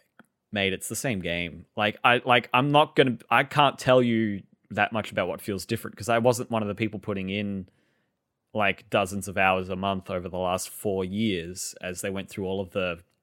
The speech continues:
comp meta changes. Um, yeah, it's a really strange, s-, really, really strange scenario.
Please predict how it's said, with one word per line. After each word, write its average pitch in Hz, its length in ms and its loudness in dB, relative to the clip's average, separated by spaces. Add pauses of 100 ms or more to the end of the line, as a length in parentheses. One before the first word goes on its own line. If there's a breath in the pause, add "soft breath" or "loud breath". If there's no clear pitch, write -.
(160)
comp 101 460 -4
meta 104 300 -2
changes. 90 640 -10 (800)
Um, 85 440 -10 (640)
yeah, 87 320 -6 (340)
it's 101 200 -12
a 95 60 -8
really 87 360 -10
strange, - 720 -16 (100)
s-, - 440 -14 (160)
really, 101 360 -4
really 87 320 -8
strange - 440 -14
scenario. 82 520 -14